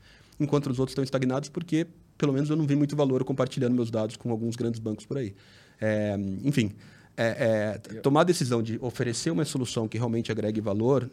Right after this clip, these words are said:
Speaker 1: é, e, e um P F M é óbvio que, que, que, que agrega, se você quiser realmente ter a principalidade e, a, é,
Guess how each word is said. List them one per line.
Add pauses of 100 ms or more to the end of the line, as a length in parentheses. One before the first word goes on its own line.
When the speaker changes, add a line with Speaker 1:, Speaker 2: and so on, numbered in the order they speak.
Speaker 1:
é,
e,
e
um
P
F
M
é
óbvio
que,
que,
que,
que
agrega,
se
você
quiser
realmente
ter
a
principalidade
e,
a, (220)
é,